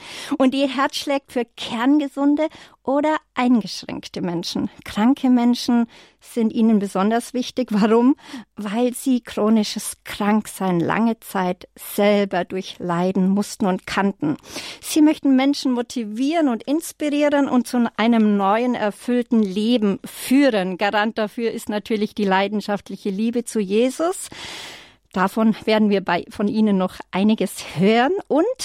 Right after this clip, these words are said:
noch ganz kurz zu Ihrer Vita. Sie könnten in jungen, Sie konnten in jungen, äh, Jahren Unterrichtserfahrungen unter anderem in Schulen und Bildungsstätten für Erwachsene sammeln. Sie haben ein Lehramtsstudium in Deutsch und Musik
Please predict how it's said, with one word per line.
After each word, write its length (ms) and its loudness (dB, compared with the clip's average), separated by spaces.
noch 300 2
ganz 260 0
kurz 340 -6
zu 120 -8
Ihrer 340 0
Vita. 400 -2
Sie 160 -4
könnten 340 2
in 140 6
jungen, 380 2
Sie 180 -10
konnten 400 -2
in 140 4
jungen, 440 2
äh, 180 -2
Jahren 520 0
Unterrichtserfahrungen 1400 0
unter 300 -4
anderem 340 2
in 160 0
Schulen 380 2
und 160 0
Bildungsstätten 760 -2
für 120 -2
Erwachsene 560 0
sammeln. 500 2
Sie 260 -2
haben 300 0
ein 200 0
Lehramtsstudium 1200 -2
in 140 -2
Deutsch 320 -2
und 80 2
Musik 560 -2